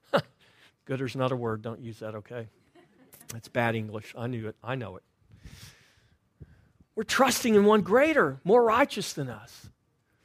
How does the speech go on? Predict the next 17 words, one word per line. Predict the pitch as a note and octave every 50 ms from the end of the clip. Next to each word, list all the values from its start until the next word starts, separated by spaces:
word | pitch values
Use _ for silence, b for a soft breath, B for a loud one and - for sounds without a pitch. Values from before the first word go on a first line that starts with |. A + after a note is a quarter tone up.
| _ _ _ _ _ _ _ _ _ _ _ _ _ _ _ -
But | C#4+ D4 D4 C#4 A#3+ A3 - - -
that | G#3 G#3 A3 - -
reality | E3+ F3 D#3 C#3+ D#3 F3 E3+ D#3+ D#3+ D3 D3 C#3
of | B2+ -
who | - F3 D#3+
we | D3+ D3+ C#3+
are, | C3+ B2+ B2 A2+ G#2+ - - _ _ _ _ _ _ _ _ _ _ _ _ _ _ _ _ _ _ _ _ _ _ _
to | - -
live | D#3 D3+ E3 F3
a | F3
life | D#3 D3+ C#3+ C3+ C3+ - -
empowered | C3 B2 - - - - C#3+ C#3+ D3+ D3+ D3+ D3 C#3
in | C#3 B2+
the | B2 A#2
Spirit, | - - - - B2 A2+ A2 G#2 G#2 _ _ _ _ _ _ _ _ _ _ _ _ _ _ _ -
that | C3 C3+ D3+ - -
life | A2+ A#2 A2+ A2 G#2+ A2 - - - -